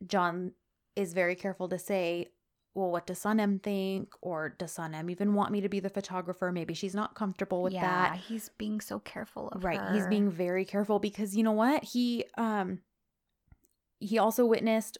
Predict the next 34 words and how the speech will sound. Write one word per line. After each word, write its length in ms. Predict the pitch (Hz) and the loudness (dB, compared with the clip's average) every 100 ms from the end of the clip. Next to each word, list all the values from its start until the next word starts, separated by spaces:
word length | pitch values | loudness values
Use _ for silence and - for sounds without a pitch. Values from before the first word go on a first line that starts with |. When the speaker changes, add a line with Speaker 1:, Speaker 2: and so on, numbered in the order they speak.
| - | -2
Speaker 1:
one 180 | 214 | 2
of 100 | 220 220 | 2 0
her, 300 | 220 214 208 - _ _ - | -2 0 -4 -12 _ _ -2
like, 200 | 208 - | -2 -2
episodes, 800 | 196 - 277 226 160 151 - - | -4 2 4 4 2 2 -8 -4
you 80 | 196 | 0
know, 160 | 180 | 2
where 180 | 208 202 | 2 2
she 180 | - 214 | 0 0
just 280 | 190 185 - | 0 -4 -2
freezes 380 | 220 208 202 175 | 0 2 2 2
up 340 | 165 254 - - - | 0 0 -2 -20 -8
and 320 | 196 170 170 185 | -6 -4 -6 -2
Speaker 2:
Oh 40 | |
Speaker 1:
kind 140 | 202 | 2
Speaker 2:
my 60 | 202 | 2
Speaker 1:
of 80 | 185 | 4
is 160 | 190 175 | 2 0
Speaker 2:
gosh. 160 | 180 | -2
Speaker 1:
not 300 | 202 190 - | 4 4 4
sitting 240 | - 220 214 | 2 2 2
in 140 | 202 | 2
reality 480 | 190 165 156 202 233 | 0 0 2 2 2
anymore. 500 | 240 233 240 254 302 - | 4 4 4 2 0 -2
Speaker 2:
And 160 | 214 | -2
then 100 | 202 | -2
he 160 | 196 208 | -2 -2
sees 360 | - - 202 185 | -4 -6 -6 -4
when 120 | 190 | -6
she 160 | - | -6
takes 220 | 185 180 - | -10 -10 -10
her 80 | 156 | -6
medicine. 840 | 202 226 233 - 220 220 226 226 | -4 -4 -6 -4 -2 2 2 2
Speaker 1:
Yeah. 360 | 220 220 - | 0 -4 -8